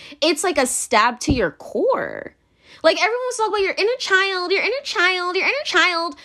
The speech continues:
but, like, n-, <laughs> y'all, y'all, these, these are the same people, like, fuck them kids. Like, you don't care about your inner child. You don't care about children.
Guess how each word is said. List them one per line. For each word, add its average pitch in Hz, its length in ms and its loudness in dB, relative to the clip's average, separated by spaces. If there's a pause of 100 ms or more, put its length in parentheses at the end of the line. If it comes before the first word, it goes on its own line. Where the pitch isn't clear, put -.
(180)
but, 427 160 0
like, 440 180 0
n-, 311 340 -2 (640)
<laughs> - 1700 -8
y'all, 349 400 2
y'all, 330 300 4
these, 247 540 -8
these 294 200 0
are 311 40 -2
the 302 120 -2
same 285 240 0
people, 269 160 -2
like, 220 80 -6
fuck 254 180 -2
them 214 140 0
kids. 151 260 -2
Like, 349 220 2 (260)
you 320 140 6
don't 494 240 4
care 466 300 4
about 311 200 2
your 262 120 -6
inner 220 200 -4
child. 220 220 -2
You 403 60 2
don't 571 100 0
care 640 160 6
about 571 200 0
children. 339 420 -2